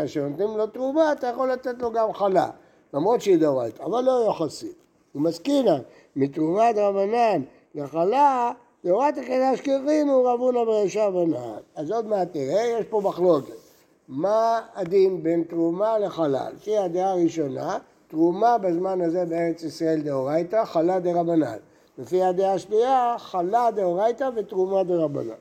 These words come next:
במה המחלוקת? דאמר רב הונא ברדא ויהושע,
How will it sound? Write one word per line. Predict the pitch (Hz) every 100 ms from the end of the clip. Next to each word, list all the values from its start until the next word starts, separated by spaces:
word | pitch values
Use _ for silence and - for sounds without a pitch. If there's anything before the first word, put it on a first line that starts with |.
| _
במה | 147 151 190
המחלוקת? | 196 156 143 135 117 - _ _ _ _ _ _ _ _ 131
דאמר | 151 202 226 214
רב | 196
הונא | 208 208 202
ברדא | 190 190 190
ויהושע, | 185 170 160 - 151